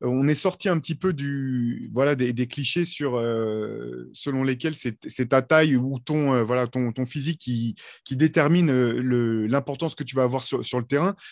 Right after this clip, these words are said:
En ce qui concerne les playmakers, voilà, toutes les équipes, on, on a toujours eu besoin de playmakers, de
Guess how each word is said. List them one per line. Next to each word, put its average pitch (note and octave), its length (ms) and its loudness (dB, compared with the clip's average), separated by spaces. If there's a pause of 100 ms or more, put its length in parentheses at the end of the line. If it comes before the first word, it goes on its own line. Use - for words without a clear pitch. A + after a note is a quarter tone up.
En C3 80 -4
ce - 80 -6
qui E3+ 140 -2
concerne F#3 340 4
les D#3+ 80 8
playmakers, D#3+ 500 2
voilà, C3+ 180 2
toutes D3 240 -10
les E3 160 0
équipes, D#3+ 260 -4
on, A#2+ 180 0
on A#2 120 2
a A#2 60 2
toujours D#3+ 280 2
eu D#3 40 4
besoin C#3+ 260 0
de C#3 80 -2
playmakers, C3 560 0
de B2+ 220 0